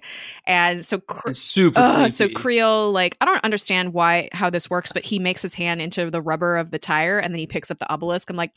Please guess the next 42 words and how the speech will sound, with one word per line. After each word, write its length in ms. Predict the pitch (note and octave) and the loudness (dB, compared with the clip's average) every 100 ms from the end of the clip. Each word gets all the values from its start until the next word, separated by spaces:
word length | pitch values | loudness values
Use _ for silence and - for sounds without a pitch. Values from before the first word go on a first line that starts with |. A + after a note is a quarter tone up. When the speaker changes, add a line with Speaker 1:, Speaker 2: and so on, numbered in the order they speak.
| - | -12
Speaker 1:
"But 140 | - D#4 | -8 -10
it's 140 | D#4 | -6
still 100 | A#4 A#4+ | -6 -4
touching 280 | G4+ G4+ F#4 | -6 -4 -4
your 160 | F#3+ | -4
skin 400 | E3+ - F3+ D3+ | -6 -8 -8 -10
technically, 600 | C#3+ D#3 D3+ - - A2 | -10 -10 -12 -12 -12 -10
so 340 | E3 E3+ D3+ D3+ | -10 -8 -8 -8
I 40 | F3 | -10
don't 120 | E3 | -10
understand 400 | D3 C#3+ - C#3 | -12 -10 -12 -12
how 80 | B2+ | -12
that 160 | A2 | -12
works." 340 | - D2 - - | -14 -14 -12 -12
Whatever. 340 | D3+ - - - - - G4 | -12 -12 -12 -16 -10 -10 -6
<laughs> 80 | - F#4 - D#4+ - - - - - | -2 -2 0 -4 -4 -8 -6 -6 -2
Um, 460 | A3+ G#3 F3 F3+ G3 _ _ - | 4 4 2 -2 -10 _ _ -4
anyway, 220 | D4+ B3 A3 | 0 2 2
he 140 | A3+ | 2
takes 200 | G#3+ G3 | 2 2
the 60 | F#3 | 2
obelisk 320 | G3 A3+ A3+ | 4 2 2
and 100 | A3 | 0
leaves, 200 | D4+ A#3 | 2 2
and 100 | F3+ | 0
Hunter 400 | A3+ A#3 A3+ G3 | 0 2 2 2
is 240 | G3 F#3+ | 2 0
just, 460 | - G3 - - - - - - - _ _ | 2 0 2 0 -2 -8 -20 -20 -20 _ _
Hunter's 460 | - B3+ B3+ A#3+ - | 0 2 4 2 2
just 180 | A#3+ | 0
watching 440 | G3+ G3 - A3+ F#3+ | 2 2 4 0 0
him 200 | F#3 F#3+ | -2 0
walk 200 | F#3+ G3 | 0 0
away 420 | G3+ A#3+ G#3 E3 - - | 2 2 2 0 -4 -4
with 200 | F#3+ F#3 | -4 -2
his 200 | G#3 - | -2 -2
two 240 | - A3+ | 0 0
dead 260 | G3+ G#3 G3+ | 2 0 0
friends 580 | C#4+ F4 E3+ D#3+ E3 - | 0 2 0 -4 -8 -6
next 240 | C4 - | -6 -4
to 80 | C#4+ | -4
him. 300 | G3 D#3 D#3 | -2 -2 -4